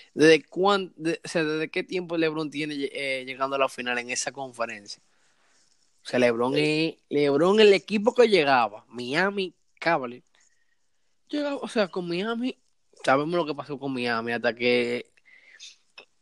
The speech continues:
Speaker 1: San Antonio destronó a Miami,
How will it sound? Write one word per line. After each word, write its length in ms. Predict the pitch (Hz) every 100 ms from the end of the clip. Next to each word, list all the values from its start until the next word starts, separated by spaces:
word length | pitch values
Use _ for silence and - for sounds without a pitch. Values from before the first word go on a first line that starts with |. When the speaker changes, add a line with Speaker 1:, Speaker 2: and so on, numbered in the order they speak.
| _ -
Speaker 1:
San 320 | - 139 139
Antonio 600 | 135 - 165 180 180 180 185 - - _ _ _ -
destronó 840 | 110 123 127 - 127 127 139 147 143
a 40 |
Miami, 600 | 139 131 151 165 165